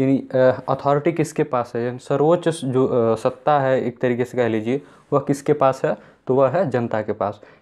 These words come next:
यानी कि जो संविधान है, इसका निर्माण जनता ने ही किया हुआ है, ये बात आप बिल्कुल क्लियर कट समझ लीजिए।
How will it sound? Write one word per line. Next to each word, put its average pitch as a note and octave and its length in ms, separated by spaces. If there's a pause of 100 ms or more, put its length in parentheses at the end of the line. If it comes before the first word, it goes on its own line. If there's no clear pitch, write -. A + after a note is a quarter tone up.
(120)
यानी C#3+ 180
कि D#3+ 80
जो D3+ 120
संविधान C#3 720
है, D3 100
इसका C#3+ 220
निर्माण C#3 420
जनता A#2+ 360
ने B2+ 180
ही C#3+ 140
किया C3 280
हुआ A2 200
है, B2+ 160
ये B2+ 160
बात B2 260
आप B2 80
बिल्कुल A#2+ 320
क्लियर C3 380 (280)
कट E3+ 120
समझ A#2+ 280
लीजिए। G#2 340